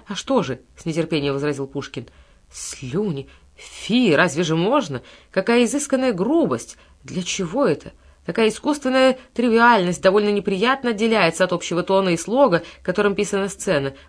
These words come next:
Вычеркни, братец, эти слюни. Ну к чему они тут?" Пушкин смотрел в сторону, быстро барабаня пальцами по столу.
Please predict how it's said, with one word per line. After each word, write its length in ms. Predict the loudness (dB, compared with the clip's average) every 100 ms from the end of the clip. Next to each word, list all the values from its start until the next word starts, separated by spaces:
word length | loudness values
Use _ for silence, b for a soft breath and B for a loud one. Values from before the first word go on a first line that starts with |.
| -4
Вычеркни, 540 | 0 2 2 -2 -2
братец, 380 | 0 0 0 -4
эти 120 | -4
слюни. 480 | -6 -4 -2 -4 B B -4
Ну 140 | -4
к 80 | -2
чему 420 | -2 -2 0 0
они 200 | 0 -2
тут?" 340 | -10 -14 -20 -20 _ _ _ _
Пушкин 320 | -8 -8 -8
смотрел 400 | -8 -6 -4 -4
в 60 | -6
сторону, 480 | -4 -2 0 0 0
быстро 320 | -2 -4 -4
барабаня 420 | -2 0 0 -2
пальцами 480 | -2 -2 -4 -6 -6
по 120 | -6
столу. 440 | -10 -8 -8 -8